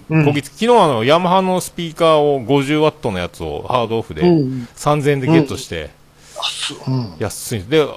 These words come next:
Speaker 2: あの、アンプを二千円ぐらいで売ってたんで、今度、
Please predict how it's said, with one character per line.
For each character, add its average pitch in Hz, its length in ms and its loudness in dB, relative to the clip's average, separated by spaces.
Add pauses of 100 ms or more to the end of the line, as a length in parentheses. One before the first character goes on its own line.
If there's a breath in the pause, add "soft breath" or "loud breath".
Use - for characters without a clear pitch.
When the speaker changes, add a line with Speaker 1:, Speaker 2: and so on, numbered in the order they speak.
(140)
Speaker 2:
あ 123 160 -4
の、 120 360 -6
ア 175 140 2
ン 208 120 -4
プ 220 200 -2
を 214 120 4 (200)
二 175 160 -2
千 214 160 0
円 214 60 0
ぐ 208 80 4
ら 190 60 4
い 143 40 2
で 127 60 -2
売 - 20 -2
っ 113 40 -14 (260)
て 147 100 -2
た 101 140 0
ん 85 180 -8
で、 85 280 -6
今 110 220 -6
度、 80 260 -6